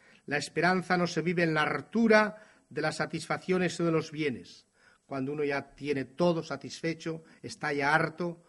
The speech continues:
no apetece y no desea nada. Por eso Cristo dice: "Ay de vosotros los hartos, porque ya estáis saciados".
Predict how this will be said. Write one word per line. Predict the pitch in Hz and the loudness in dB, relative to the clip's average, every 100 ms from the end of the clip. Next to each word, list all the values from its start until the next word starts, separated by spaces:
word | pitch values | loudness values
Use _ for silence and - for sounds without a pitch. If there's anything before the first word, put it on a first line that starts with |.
| _ _ | _ _
no | 123 143 | -4 -4
apetece | 139 123 143 139 147 143 139 _ _ _ | -4 -6 -6 -4 -6 -6 -8 _ _ _
y | 127 | -12
no | 117 127 | -6 -6
desea | 120 - 127 120 | -6 -8 -8 -8
nada. | 120 117 110 _ _ _ _ _ _ | -8 -10 -12 _ _ _ _ _ _
Por | - 139 | -6 -4
eso | 143 151 | -4 -6
Cristo | 135 143 135 - | -6 -8 -8 -4
dice: | 143 139 135 127 - - - _ _ | -4 -4 -6 -8 -10 -20 -20 _ _
"Ay | 147 165 165 | -2 0 2
de | 156 | 0
vosotros | 143 - 160 160 143 131 - _ - | -2 0 0 0 -6 -6 -12 _ -10
los | 127 117 151 | -8 -6 -4
hartos, | 147 131 160 156 - _ _ - _ _ | -4 -6 -10 -12 -16 _ _ -20 _ _
porque | 135 120 127 | -8 -6 -4
ya | 135 | -2
estáis | 131 - 135 127 - - _ | -4 -6 -6 -6 -8 -16 _
saciados". | - - 127 - 123 113 95 - _ | -20 -14 -14 -10 -12 -12 -16 -20 _